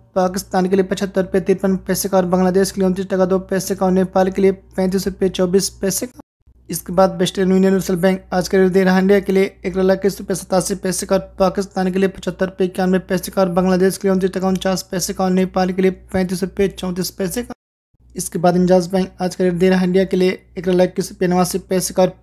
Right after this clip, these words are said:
पाकिस्तान के लिए पचहत्तर रुपये एक पैसे का और बांग्लादेश के लिए उनतीस टका सत्रह पैसे का और नेपाल के लिए चौंतीस रुपये सत्तर पैसे का। इसके बाद यूरो पे आज का रेट दे रहा है इंडिया के लिए एक रियाल इक्कीस रुपये अट्ठासी पैसे का, पाकिस्तान के लिए पचहत्तर रुपये छप्पन पैसे का और बांग्लादेश के लिए उनतीस टका बाईस पैसे का और नेपाल के लिए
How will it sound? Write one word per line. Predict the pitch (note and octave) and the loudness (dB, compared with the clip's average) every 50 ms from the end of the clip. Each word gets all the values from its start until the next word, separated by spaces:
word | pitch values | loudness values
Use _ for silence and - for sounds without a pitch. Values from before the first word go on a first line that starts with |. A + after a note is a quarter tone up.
| _ - | _ -2
पाकिस्तान | F#3 F3+ F3+ G3+ F#3+ - - F#3+ F3 F3+ | 0 0 0 -2 -6 -4 -2 -2 -2 -2
के | F3 F#3+ | 0 -2
लिए | F#3 F3 | -2 -2
पचहत्तर | F#3 F3 - F3+ F3+ - F#3 | -2 -4 -6 -6 -2 -2 -2
रुपये | F3 E3+ - F#3+ | -2 0 0 0
एक | F#3 F#3 - - | 0 0 -2 -4
पैसे | F#3+ E3+ - - | -4 -2 -4 0
का | - F#3+ | 2 2
और | F#3 E3+ | 2 4
बांग्लादेश | E3 F3+ F3+ F3+ F3+ F3 F#3+ F#3+ F3 | 2 0 0 0 2 2 2 2 2
के | - F#3+ | 0 -2
लिए | F#3 | -2
उनतीस | F#3 F3 F#3 F3 | -2 -2 -4 -6
टका | - F#3 F3+ F3 | -4 -4 -4 -6
सत्रह | - F3+ - F#3 F#3 F#3 - | -6 -4 -2 -2 -2 0 -2
पैसे | F#3+ E3+ - - F#3 | -4 -2 -2 -4 -2
का | - F#3+ | 0 0
और | F#3 | 2
नेपाल | F#3 F#3 E3+ - F#3+ F#3 F#3 | 2 0 0 0 2 2 2
के | F#3 F#3+ G3 | 0 0 0
लिए | F#3 F#3 F#3 | 0 0 0
चौंतीस | - - F#3 F3+ F3+ F#3+ F3 | -2 -2 -2 -2 -2 -2 -2
रुपये | F#3 F3 - - F3+ | -4 -4 -6 -6 -6
सत्तर | - F#3 F3+ - F#3+ F3+ F3+ - - - | -6 -8 -4 -4 -4 -4 -4 -10 -8 -6
पैसे | F#3+ F#3 F#3 - B3+ | -4 -4 -4 -6 -8
का। | A#3+ - A#3 A3+ A#3+ - _ _ _ _ _ - - - - | -8 -8 -10 -10 -10 -14 _ _ _ _ _ -20 -20 -14 -12
इसके | F3 E3+ - F#3+ | -12 -8 -4 4
बाद | E3+ F3+ F#3 F3+ | 6 6 6 8
यूरो | F#3+ G3 F3+ | 6 4 4
पे | - - F#3+ | 2 0 0
आज | F#3+ F#3 F#3+ | 0 0 2
का | - | 2
रेट | F#3+ F#3+ F3+ | 2 2 4
दे | F3 G3 F#3+ | 4 4 4
रहा | F#3+ F#3+ | 4 4
है | F#3+ | 4
इंडिया | F#3 F#3+ G3 | 4 4 2
के | F#3+ G3 G3+ | 2 2 2
लिए | F#3+ F#3+ | 2 2
एक | F#3+ F#3+ - - | 2 0 -4 -6
रियाल | F3+ F3+ F#3+ F#3 G3 | -2 0 2 4 4
इक्कीस | F#3+ F#3 G3 F3+ | 4 2 0 -2
रुपये | - - - G3 | -2 -2 -4 -2
अट्ठासी | F#3 - F#3+ F#3 F#3 - G3+ | 0 0 0 0 0 -2 -6
पैसे | - - F#3+ F#3 - G3 | -4 -2 -2 -2 0 2
का, | F#3+ F#3+ F#3+ - - - _ - | 2 2 2 0 -6 -14 _ 0
पाकिस्तान | G3 F#3 F3+ - F#3 - - G3 F#3 F#3 | 0 0 0 -2 -8 -2 0 0 0 2
के | F3+ | 2
लिए | F#3+ F3+ | 2 0
पचहत्तर | F3+ F#3+ F3+ F#3 F3+ - G3 | 0 0 -2 -2 -2 -2 -4
रुपये | F#3+ - F#3+ | -4 -4 -4
छप्पन | F#3+ - - - - F#3+ F#3 | -6 -8 -10 -6 -2 -2 -2
पैसे | F3+ - F#3 F3+ - G3 | 0 0 -2 -2 -2 2
का | - | 2
और | F#3+ F#3 | 2 2
बांग्लादेश | F3 F3+ F#3+ F#3+ F#3 F#3 F#3+ G3+ F#3 | 2 2 2 2 2 2 2 2 0
के | - G3 | 0 0
लिए | F#3+ | 0
उनतीस | F#3+ F#3 F#3+ F#3 | 0 0 0 -2
टका | F#3 F#3+ F#3 F#3+ | -2 0 0 2
बाईस | F3 F#3 F#3+ F#3 F#3 | 2 4 2 2 0
पैसे | - - F#3+ F3+ F#3 - | -2 -4 -4 -4 -4 -4
का | F#3+ G3 | 0 0
और | F#3+ F#3 | 2 2
नेपाल | F#3 F#3+ F3+ - F#3+ F#3+ F#3+ | 2 2 2 2 2 2 2
के | F#3+ - | 2 2
लिए | G3 G3 | 0 0